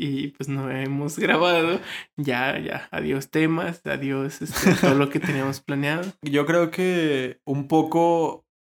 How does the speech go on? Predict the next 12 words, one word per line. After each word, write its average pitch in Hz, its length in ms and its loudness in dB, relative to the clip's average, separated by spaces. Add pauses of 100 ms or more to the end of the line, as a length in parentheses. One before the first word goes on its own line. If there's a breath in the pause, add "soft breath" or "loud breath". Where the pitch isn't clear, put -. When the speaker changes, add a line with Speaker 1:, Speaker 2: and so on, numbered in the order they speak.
(100)
Speaker 2:
los 127 560 2
pilotos 139 1040 2 (300)
serían 131 360 2
aquellos 143 360 2
episodios 135 500 0
que 151 100 0
grabábamos 123 680 2
para 131 320 -4
tu 120 160 -8
podcast, 135 680 -2
o 135 120 -2
bueno, 131 380 -2